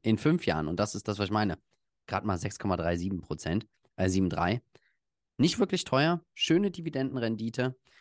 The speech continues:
Sie scheinen so ein bisschen für nächstes Jahr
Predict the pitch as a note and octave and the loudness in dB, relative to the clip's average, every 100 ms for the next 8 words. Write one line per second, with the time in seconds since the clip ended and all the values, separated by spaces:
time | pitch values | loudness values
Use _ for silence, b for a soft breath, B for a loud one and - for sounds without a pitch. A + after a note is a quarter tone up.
0 | b - A#2 A2 - A2 D#3+ C#3 B2+ D3 | b -6 -2 -2 -2 0 2 2 2 2
1 | - C#3 C3+ C3 B2 B2+ B2+ A#2+ - G#2 | 0 2 2 2 2 2 0 -6 -6 -2
2 | G#2 F2+ - | 0 -2 -4